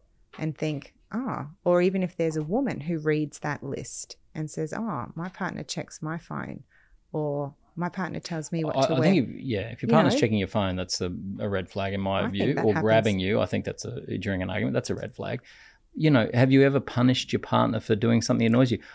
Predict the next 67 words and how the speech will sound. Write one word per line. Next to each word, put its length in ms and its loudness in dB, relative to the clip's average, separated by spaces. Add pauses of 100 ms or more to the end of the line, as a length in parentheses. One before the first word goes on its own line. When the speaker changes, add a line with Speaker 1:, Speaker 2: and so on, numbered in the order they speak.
Speaker 2:
I 60 2
Speaker 1:
Well, 60 12
Speaker 2:
mean, 120 8
Speaker 1:
it 40 2
says 180 4
Speaker 2:
uh, 60 -2
Speaker 1:
punished. 720 -4
Speaker 2:
Yeah, 140 6
exactly. 440 4
That 140 4
could 80 4
be 120 6
anything. 300 6
That 140 4
could 80 -2
be 40 4
not 200 4
speaking 380 4
to 100 0
them 100 4
for 160 2
a 60 4
week. 260 -4
You 120 6
know, 140 8
I 60 6
mean, 320 4 (300)
w-, 200 0
that's, 300 2
it 160 -6 (160)
Speaker 1:
That. 180 8
Speaker 2:
is 140 4
so 220 8
broad 320 6
as 180 4
to 100 2
be, 240 6 (120)
I 120 6
think, 360 -2
so 260 6
broad 420 4
as 120 -2
to 100 -4
be 180 2
completely 840 0
useless. 560 -4 (160)
The 80 4
more, 340 8
more 220 6
general 380 4
it 80 4
is, 260 2 (200)
the 60 2
more 140 4
useless 480 -2
it 60 0
Speaker 1:
But 80 2
Speaker 2:
is. 60 4
It 20 2
should 80 6
be 80 8
Speaker 1:
isn't 120 0
Speaker 2:
very 200 6
Speaker 1:
part 140 6
of 80 4
Speaker 2:
specific. 520 0
Speaker 1:
this, 100 0